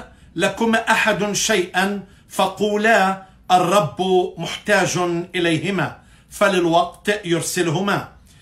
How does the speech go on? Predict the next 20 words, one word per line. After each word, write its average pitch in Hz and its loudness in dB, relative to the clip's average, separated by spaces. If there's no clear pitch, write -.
فكان 240 0
هذا 220 2
كله 214 0
لكي 202 0
يتم 220 -2
ما 196 2
قيل 214 0
بالنبي 196 -2
القائل: 190 0
'قولوا 240 0
لابنة 214 0
صهيون: 190 0
هو 226 4
ذا 196 2
ملكك 220 -2
يأتيك 208 -2
وديعاً 208 0
راكباً 220 0
على 208 2
أتان 214 0